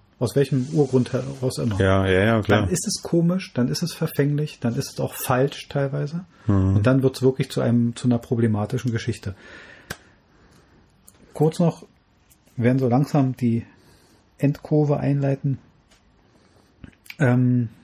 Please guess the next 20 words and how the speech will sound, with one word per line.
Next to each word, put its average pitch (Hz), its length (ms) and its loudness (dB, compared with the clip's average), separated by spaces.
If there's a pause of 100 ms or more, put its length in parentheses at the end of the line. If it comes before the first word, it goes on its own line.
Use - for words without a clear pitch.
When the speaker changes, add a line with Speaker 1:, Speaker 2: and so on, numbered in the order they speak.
(1900)
Speaker 1:
wir 123 140 2
haben 131 200 0
festgestellt, 143 560 -2 (200)
ohne 143 180 2
Personal 117 400 2
ging 135 180 0
dieses 123 260 -2
ganze, 120 580 0 (720)
ging 120 160 0
diese 113 220 -2
ganze, 113 1120 0
äh, - 120 -18 (880)
Geschichte 127 420 0
Neverland 131 580 2
nicht. 135 200 2
Wir 120 100 2
haben 117 140 2
viele 123 260 2
Sachen 117 260 0
festgestellt. 117 560 -2